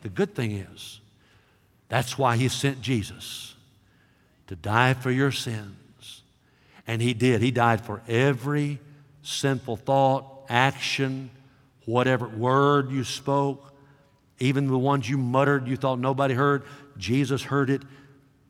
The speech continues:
I want to say this to you. The only one that knows everything about you is the one who loves you most.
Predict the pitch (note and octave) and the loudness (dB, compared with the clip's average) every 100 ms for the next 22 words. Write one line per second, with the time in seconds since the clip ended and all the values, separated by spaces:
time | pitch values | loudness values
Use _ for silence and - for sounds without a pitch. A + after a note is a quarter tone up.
0 | _ _ _ _ _ _ _ _ _ _ | _ _ _ _ _ _ _ _ _ _
1 | - C3 E3+ F3+ - F3 D3 - A#2 G#2 | -2 0 2 2 0 0 -2 -4 -14 -18
2 | - _ _ _ _ _ _ _ _ _ | -20 _ _ _ _ _ _ _ _ _
3 | _ _ A2 A#2 C#3+ F3 F#3 E3+ D3 A#2+ | _ _ -2 2 2 2 0 0 2 2
4 | A#2 A#2+ B2 B2 A2 A#2+ B2 B2+ C3+ C3+ | 0 -4 -2 0 0 0 0 -4 -4 -4
5 | A#2+ G#2+ G2 - A2 F#2+ - _ _ _ | -2 -2 -4 -10 -14 -16 -20 _ _ _
6 | _ _ _ _ _ _ _ _ _ _ | _ _ _ _ _ _ _ _ _ _
7 | - A#2 G#2+ F2+ G#2+ A#2+ A#2 G#2 A2+ A2+ | -8 -2 -2 -2 -2 -2 -2 -2 -2 -2
8 | A2+ F#2+ F2+ G#2 F#2+ F#2 G2 A2+ - - | -2 -4 -8 -8 -8 -10 -14 -20 -20 -20
9 | - | -20